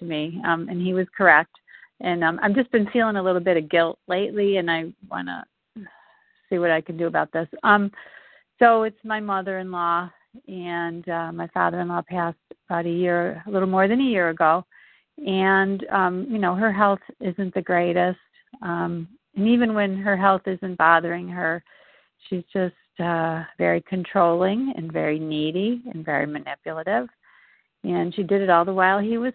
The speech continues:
sick, and I did what I could to help him. I was pretty much, um, his driver for the doctor's appointments and his cheery up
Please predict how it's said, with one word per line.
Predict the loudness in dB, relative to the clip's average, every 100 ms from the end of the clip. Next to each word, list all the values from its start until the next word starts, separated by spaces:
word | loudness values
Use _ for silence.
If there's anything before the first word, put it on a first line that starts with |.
| _
sick, | 2 2 2 _ -16
and | -8 -6
I | -4 -4 -6 -10 _ _
did | -4 0
what | 2
I | 2 2
could | -2 -6 -6 -8
to | -10
help | -2 -2 -2
him. | -4 -2 -2 -4 -10 _ -6
I | -6
was | -4
pretty | -6 -4
much, | -6 -8 -10
um, | -10 -10 -10 -16 _ -20 _ _ _ _
his | 4 4
driver | 4 6 6 4 -2 -4 -8
for | -10
the |
doctor's | -2 -2 -2 -6 -12
appointments | -14 _ -10 -8 -8 -8 -6
and | -6 -4
his | -6 -8 -14 _ _ -8
cheery | -2 2 2 4
up | 2